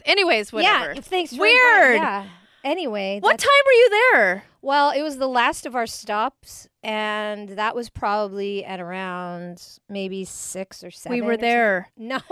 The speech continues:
Speaker 2: shut
Speaker 1: Were
Speaker 2: the
Speaker 1: you
Speaker 2: fuck up.
Speaker 1: sitting in back with a group of people?
Speaker 2: No, I wasn't with a group of people. It was me and my friend Wavy. We just,
Speaker 1: Oh,
Speaker 2: we
Speaker 1: oh,
Speaker 2: were,
Speaker 1: oh.
Speaker 2: so we were getting a flight at all these different breweries. The first one we went to was
Speaker 1: Weird.
Speaker 2: Cellar Maker, which is in the Soma.
Speaker 1: Okay.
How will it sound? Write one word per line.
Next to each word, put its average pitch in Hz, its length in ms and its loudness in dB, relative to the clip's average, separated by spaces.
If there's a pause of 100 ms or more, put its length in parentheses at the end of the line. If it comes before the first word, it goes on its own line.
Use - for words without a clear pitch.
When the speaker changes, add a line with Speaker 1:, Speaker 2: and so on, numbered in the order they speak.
(260)
Speaker 2:
shut - 200 -2
Speaker 1:
Were 349 80 6
Speaker 2:
the 370 60 4
Speaker 1:
you 403 200 6
Speaker 2:
fuck - 80 -2
up. - 60 2
Speaker 1:
sitting 453 180 4 (120)
in 311 60 0
back 254 340 2
with 339 140 -4
a 302 40 0
group 254 240 -4
of 269 80 -6
people? 302 400 -2 (240)
Speaker 2:
No, 320 120 -8
I 480 160 -2
wasn't 453 300 -6
with 381 100 -6
a 349 40 -8
group 320 200 -12
of 254 80 -20
people. 262 320 -8
It 220 60 -4
was 220 100 -10
me 311 140 -8
and 349 60 -8
my 349 100 -8
friend 339 280 -8
Wavy. 269 400 -6
We 233 80 -10
just, 247 320 -16
Speaker 1:
Oh, 381 240 2
Speaker 2:
we 381 80 4
Speaker 1:
oh, - 20 4
Speaker 2:
were, 370 80 4
Speaker 1:
oh. 359 260 4
Speaker 2:
so 226 40 0
we 311 100 -2
were 320 120 -4
getting 311 260 0
a 277 60 0
flight 226 560 -2
at 202 180 -4
all 214 220 -4
these 196 180 -8
different 185 340 -12
breweries. 190 540 -6
The 185 60 -20
first 247 280 -10
one 262 120 -4
we 262 100 -2
went 226 220 -4
to 240 160 -8
was 220 80 -8
Speaker 1:
Weird. 208 800 -4
Speaker 2:
Cellar 240 300 0
Maker, 208 500 -6
which 226 160 -12
is 208 100 -10
in 208 80 -8
the 202 60 -8
Soma. 196 560 -6 (260)
Speaker 1:
Okay. 202 300 -10